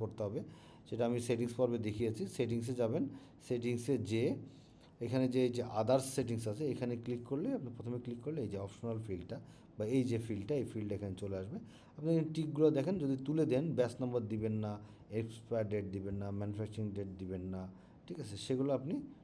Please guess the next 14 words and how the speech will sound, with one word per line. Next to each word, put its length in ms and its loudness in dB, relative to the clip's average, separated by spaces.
কিংবা 220 6
আপনি 140 6
প্রোডাক্ট 380 4
টাইপও 340 6
দিতে 260 -2
চাচ্ছেন 280 -6
না, 100 -8
সেটাও 340 6
আপনি 200 4
এখান 140 2
থেকে, 120 -2
মানে 160 2
যেগুলো 340 2
আপনি 160 4